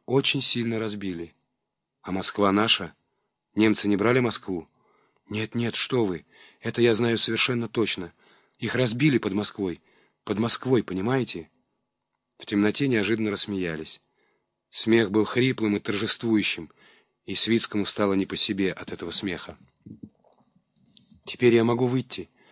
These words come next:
Теперь я должен выйти и в последний раз посмотреть им в глаза. Помоги мне, товарищ". "Товарищ?"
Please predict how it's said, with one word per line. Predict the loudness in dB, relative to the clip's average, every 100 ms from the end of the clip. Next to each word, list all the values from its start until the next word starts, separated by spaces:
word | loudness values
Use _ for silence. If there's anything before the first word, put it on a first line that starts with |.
| _ _ _
Теперь | -4 4 4
я | 6
должен | 4 2 2
выйти | 0 -2 -6
и | -8
в | -8
последний | -8 -4 0 0
раз | -2
посмотреть | -4 -6 -4 -4 -4
им | -4
в |
глаза. | -4 -4 -6 -10 _ _ _ _ _ _
Помоги | -2 0 4 4
мне, | 2
товарищ". | 0 -2 -2 -8 -18 _ _ _ _ _ _ _ _ _ _ _ -14
"Товарищ?" | -8 -4 -4 -4 -10